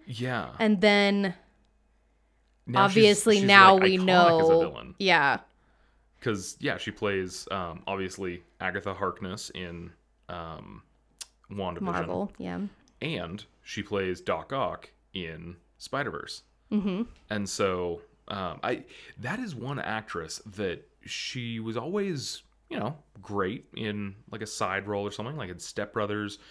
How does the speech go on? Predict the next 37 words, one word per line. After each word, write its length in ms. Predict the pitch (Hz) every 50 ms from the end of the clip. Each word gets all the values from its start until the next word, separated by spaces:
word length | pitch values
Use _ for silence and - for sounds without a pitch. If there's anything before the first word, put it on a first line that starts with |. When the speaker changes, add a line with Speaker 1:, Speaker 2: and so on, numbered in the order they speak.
| - - _ _
Speaker 1:
things 180 | - 104 98 95
like 120 | 98 92 -
that. 260 | 95 98 110 113 - - - - - _ _ _ _ - - _
But 360 | - 107 101 92 76 - - _ _ _
now 360 | - 95 92 90 87 107 147
that 160 | 190 220 220 -
she's 560 | - - 110 101 98 90 82 - - - - _
really 420 | - 92 90 90 104 123 143 147 120
being 220 | 101 95 90 87
given 240 | 82 98 98 107 95
the 60 | 82
spotlight 580 | - - - - - 80 80 78 - 123 120 135
more 200 | 139 139 139 143
and 80 | 143 139
more, 260 | 135 135 143 160 - - _ _ _ _ _ _ _
she's 260 | - - - - - 220
Speaker 2:
I'm 140 | 330 392
loving 380 | 247 165 147 165 254 294 220 165
it. 160 | 147 147 -
Speaker 1:
shining. 400 | 104 135 170 147 98 82 - -
Like, 160 | - 87 85
Speaker 2:
Yeah. 300 | 156 147 156 214 240 185 - 98
Speaker 1:
they, 360 | 101 104 120 156 180 170 147 - _ _
they 320 | - 107 131 151 165 135 - _ _ _
send 380 | - - - - 131 135 131 98
her 460 | 98 107 117 117 98 87 80 80 - _ _ _ _ _ _ _ _ _ _ _ - - - _ _
difficult 480 | - 107 120 - 123 101 92 82 - -
stuff, 300 | - - 120 117 107 -
and 80 | -
she 160 | - - 87 82
still 580 | - - - - 113 127 120 87 76 80 - - _ _
hits 240 | _ - 120 110 - 90
it 60 | 85
out 120 | 85 85
of 60 | 78
the 60 | 76 -
park. 400 | - - 98 92 - - -